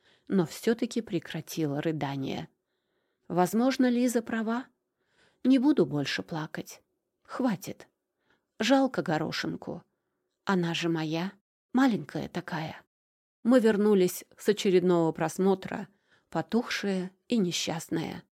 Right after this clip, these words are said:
Опять мимо. Устали ходить по всяким гадюшникам, где по углам ползают пауки.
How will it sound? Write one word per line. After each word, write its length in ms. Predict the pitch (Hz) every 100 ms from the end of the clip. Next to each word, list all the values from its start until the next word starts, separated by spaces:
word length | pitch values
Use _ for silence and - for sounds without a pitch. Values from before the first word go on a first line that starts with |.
| _ _ _
Опять 460 | 214 220 208 151 -
мимо. 400 | 156 - 156 180 _ _ _ _ -
Устали 400 | 254 - 294 277
ходить 420 | - 220 220 233
по 140 | - 190
всяким 400 | 202 202 - 196
гадюшникам, 800 | 190 170 143 - 156 - 156 - _ _ _
где 260 | 196 185 190
по 120 | 185
углам 460 | 180 175 226 220
ползают 520 | 202 190 185 175 165 -
пауки. 640 | 165 160 - - 160 -